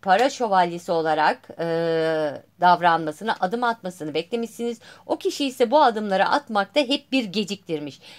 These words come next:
Hep bir bahaneler sunmuş ve siz ondan sonra bu kişiye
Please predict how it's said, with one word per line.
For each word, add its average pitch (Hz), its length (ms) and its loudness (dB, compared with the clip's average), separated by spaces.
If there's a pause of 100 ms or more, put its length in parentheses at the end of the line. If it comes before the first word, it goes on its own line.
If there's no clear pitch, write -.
(120)
Hep - 220 -8
bir 254 260 -4
bahaneler 214 640 0
sunmuş 170 1080 -6
ve 214 100 -4
siz 254 460 -6
ondan 220 340 2
sonra 196 480 0
bu 302 100 -4
kişiye 233 500 -2